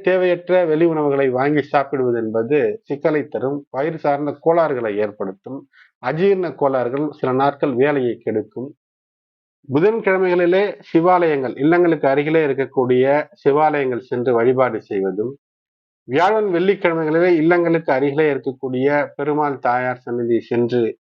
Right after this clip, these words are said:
வணங்கி வருவதும், மாலை வேளையிலே வியாழன் வெள்ளிக்கிழமைகளிலே நெய் தீபம் ஏற்றி லட்சுமி தாயாருக்கு வழிபாடும் செய்வதும் கூடுதல் சுபத்தை உங்களுக்கு தரும், லட்சுமி கடாட்சத்தை இல்லத்திலே தங்கச் செய்யும். இந்த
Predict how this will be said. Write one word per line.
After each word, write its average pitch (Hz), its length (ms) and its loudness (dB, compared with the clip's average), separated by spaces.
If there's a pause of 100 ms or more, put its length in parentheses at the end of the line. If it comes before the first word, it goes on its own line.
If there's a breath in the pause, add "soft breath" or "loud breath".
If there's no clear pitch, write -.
(460)
வணங்கி 127 340 -2
வருவதும், 104 480 -2 (480)
மாலை 175 460 0
வேளையிலே 151 500 0
வியாழன் 147 420 0
வெள்ளிக்கிழமைகளிலே 127 840 -2
நெய் 143 320 2
தீபம் 139 320 -2
ஏற்றி 117 240 -8
லட்சுமி 117 300 -2
தாயாருக்கு 113 500 -2
வழிபாடும் 113 520 0
செய்வதும் 101 500 -12 (600)
கூடுதல் 180 400 0
சுபத்தை 143 480 -2
உங்களுக்கு 120 520 -2
தரும், 127 280 -4
லட்சுமி 117 380 0
கடாட்சத்தை 139 640 -2
இல்லத்திலே 127 520 0 (120)
தங்கச் 113 340 -6
செய்யும். 95 300 -18 (1120)
இந்த 202 300 2